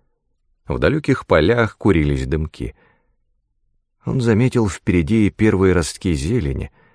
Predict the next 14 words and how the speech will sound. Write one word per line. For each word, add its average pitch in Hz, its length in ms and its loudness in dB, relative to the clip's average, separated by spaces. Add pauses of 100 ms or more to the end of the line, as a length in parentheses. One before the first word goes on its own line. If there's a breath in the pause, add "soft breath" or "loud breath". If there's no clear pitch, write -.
(720)
Облака 127 540 2
на 117 100 4
востоке 101 560 2
засветились 78 760 -2
ярче. - 500 -10 (1080)
Впервые 92 800 2
за 82 160 2
много 78 380 2
лет 107 540 -4 (760)
его - 240 -4
слуха 120 560 -2
достигла 98 560 0
песня 92 340 -4
птицы, - 600 -8